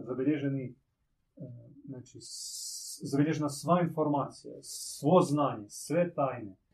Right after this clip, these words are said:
svi odgovori na pitanja koja postoje i još će doći. U njoj stavljeni su svi projekti koji su ikad bili na zemlji i koji će biti. Tam ima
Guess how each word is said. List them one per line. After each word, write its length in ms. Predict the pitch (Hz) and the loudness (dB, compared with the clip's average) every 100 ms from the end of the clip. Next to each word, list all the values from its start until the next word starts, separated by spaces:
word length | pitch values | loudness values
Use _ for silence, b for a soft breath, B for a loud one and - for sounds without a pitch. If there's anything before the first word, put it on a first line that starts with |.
| _ | _
svi 520 | - - 156 190 214 - | -16 -8 4 6 6 8
odgovori 720 | 196 220 147 165 165 160 156 | 12 12 12 6 4 4 2
na 180 | 151 143 | 2 0
pitanja 640 | 160 147 139 131 123 - - _ _ _ _ | -2 0 0 -2 -6 -10 -14 _ _ _ _
koja 200 | 120 113 - | -8 -8 -2
postoje 480 | 170 190 - 156 139 | 0 0 -2 -4 -4
i 80 | 139 | -2
još 260 | 135 143 143 | 0 0 -2
će 160 | - | -6
doći. 440 | 120 123 101 - - _ _ _ _ _ _ _ _ _ _ - - - | -4 -4 -4 -10 -20 _ _ _ _ _ _ _ _ _ _ -16 -12 -4
U 140 | - 151 | 4 6
njoj 420 | 160 190 208 180 | 8 12 12 12
stavljeni 840 | - - - - 190 185 175 175 | 6 -6 2 8 10 10 6 4
su 220 | 170 - | 2 -2
svi 380 | 143 - 170 196 | -6 2 4 4
projekti 920 | 175 170 156 185 196 - - 170 143 - | 4 4 8 10 10 6 0 2 2 2
koji 180 | 151 139 | 0 2
su 160 | 156 | 2
ikad 340 | 180 160 139 120 | 2 4 2 4
bili 300 | 190 208 190 | 4 4 4
na 160 | 185 | 2
zemlji 560 | 165 180 170 165 165 - | 2 0 2 0 -4 -2
i 140 | 143 139 | 0 4
koji 200 | 165 156 | 4 6
će 120 | 151 | 6
biti. 440 | 131 180 175 - _ _ _ _ _ _ _ _ _ _ _ _ _ _ - | 10 10 10 -4 _ _ _ _ _ _ _ _ _ _ _ _ _ _ -2
Tam 240 | 180 175 - | -2 0 0
ima 540 | 190 185 165 139 - | 4 6 6 4 -2